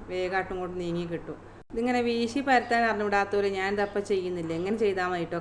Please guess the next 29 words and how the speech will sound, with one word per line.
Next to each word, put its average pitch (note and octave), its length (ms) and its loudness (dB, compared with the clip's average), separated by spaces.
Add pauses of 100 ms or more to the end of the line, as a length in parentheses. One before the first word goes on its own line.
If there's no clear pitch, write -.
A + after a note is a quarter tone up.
കൈ E3+ 160 0
കൊണ്ട് G3 220 -2
ഇങ്ങനെ F#3+ 240 0
നീക്കി F3+ 280 -2
നീക്കി G3+ 300 -2
കൊടുത്താൽ E3+ 380 0
മതി, D3 240 -4
പരന്ന് E3 360 -2
കിട്ടും, E3+ 300 -4
വേഗം F#3 420 -2
പരന്നിട്ടും. D#3+ 440 -2 (320)
ഇനിയിപ്പോൾ G3 280 -2
അതല്ല G3 220 2 (400)
കോയിലുണ്ടെങ്കിൽ F#3+ 680 0
നമ്മൾ F3+ 160 -2 (180)
ചപ്പാത്തിയൊക്കെ F3+ 420 -4
പരത്തുന്ന E3+ 280 -4
കോയിലില്ലേ, D#3+ 460 -4 (640)
അതോണം F#3+ 360 0 (220)
ഈ - 20 2 (120)
കോയിൽ, E3+ 220 2 (120)
ഈ - 100 2
കോയിൽ F#3+ 320 2
വെച്ച് F3 220 -4
ഇങ്ങനെ, F3 160 -2 (100)
ഇങ്ങനെ E3+ 280 -2
പരത്തി D#3 280 -4
കൊടുത്താൽ D#3 260 -4
കേട്ടോ. D#3 140 -6